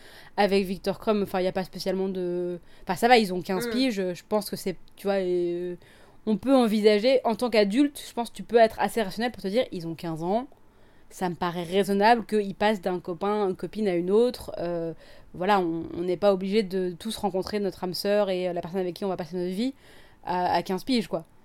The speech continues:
Speaker 2: Mhm.
Speaker 1: Donc, euh, je pense que, moi, je l'ai lu plus comme, euh, elle est, elle veut pas que, elle est très surpo-, surprotectrice de Harry, déjà, ce qui est assez, euh, limite maladif, quoi.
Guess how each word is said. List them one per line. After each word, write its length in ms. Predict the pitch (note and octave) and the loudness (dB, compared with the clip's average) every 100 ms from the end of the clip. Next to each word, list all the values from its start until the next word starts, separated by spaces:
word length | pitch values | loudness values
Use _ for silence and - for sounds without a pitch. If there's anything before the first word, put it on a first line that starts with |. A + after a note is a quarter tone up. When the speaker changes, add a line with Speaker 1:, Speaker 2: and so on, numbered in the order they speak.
| - | -14
Speaker 2:
Mhm. 200 | B3 A#3+ | -10 -8
Speaker 1:
Donc, 240 | G3+ G3 G3 | -4 -2 0
euh, 160 | G3 | 0
je 100 | G3 | 0
pense 220 | - C4+ - | 2 2 2
que, 80 | |
moi, 180 | - A#3 | 0 2
je 60 | C4+ | 4
l'ai 100 | B3+ | 4
lu 160 | A#3+ | 4
plus 220 | A#3+ C4+ C4 | -2 -6 -2
comme, 280 | - A#3+ G#3+ | 2 2 4
euh, 100 | G3 | 2
elle 200 | G3 G3 | 2 4
est, 180 | F#3+ F#3 | 4 4
elle 260 | F3+ F#3 F#3 | 0 -2 -4
veut 180 | E3+ G3 | -2 0
pas 180 | - A#3 | 2 2
que, 400 | - G#3+ F#3+ F#3 | 2 -2 -2 -2
elle 140 | F#3+ | -2
est 80 | F#3 | -2
très 140 | - A#3+ | -2 -4
surpo-, 300 | - A#3+ A#3+ - - | -2 -4 -2 -4 -6
surprotectrice 760 | - - D4 B3+ B3+ A3+ - G3+ | -8 -4 -2 -2 -4 -4 -4 -2
de 100 | G3 | 0
Harry, 260 | E3+ A#3 | 0 -2
déjà, 280 | C4+ F3+ G#3 - - - - - - - | -2 0 -2 -4 -14 -20 -20 -20 -20 -20
ce 80 | - | -16
qui 220 | - F3+ | -6 -2
est 40 | |
assez, 320 | E3 D#3 F#3+ F#3 | -2 -4 -4 -2
euh, 380 | E3 E3 E3 E3+ - - _ - | -4 -6 -8 -12 -18 -20 _ -8
limite 300 | G3 G3 - | -4 -4 -2
maladif, 500 | F#3 F3+ F#3 D#4+ - | -2 -2 -2 -4 0
quoi. 220 | D4 - | 0 0